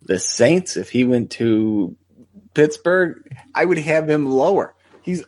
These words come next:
only there because, I mean, we, we've talked about it a ton. I, I, I don't get it. I don't like the player. He ca-, he, he doesn't separate. He can't separate. You need to separate to get the ball.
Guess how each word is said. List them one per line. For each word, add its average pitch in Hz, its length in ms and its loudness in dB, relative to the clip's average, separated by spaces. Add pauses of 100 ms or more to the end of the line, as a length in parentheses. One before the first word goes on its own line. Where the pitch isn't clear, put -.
only 160 340 2
there 135 220 0
because, 135 480 -6 (340)
I 170 40 -6
mean, 226 160 0
we, 262 120 -6
we've 247 240 -4
talked 156 240 0
about 135 180 2
it 113 80 -2
a 110 40 -4
ton. 113 280 -4
I, 117 160 -2 (100)
I, 131 200 -4
I 127 300 0
don't 135 300 0 (640)
get 127 240 4
it. 220 140 2 (200)
I 147 80 -6
don't 123 300 -2
like 117 320 -2
the 127 100 -6
player. 160 600 0 (340)
He 143 320 -8
ca-, - 300 -16 (840)
he, 165 100 -12
he 180 220 -4
doesn't 208 260 -2
separate. 190 480 -2
He 147 120 -8
can't 151 240 -2
separate. 120 360 -4
You 135 120 -2
need 156 240 0
to 156 60 -2
separate 151 420 0
to 135 80 -6
get 127 140 0
the 135 60 -4
ball. 110 300 0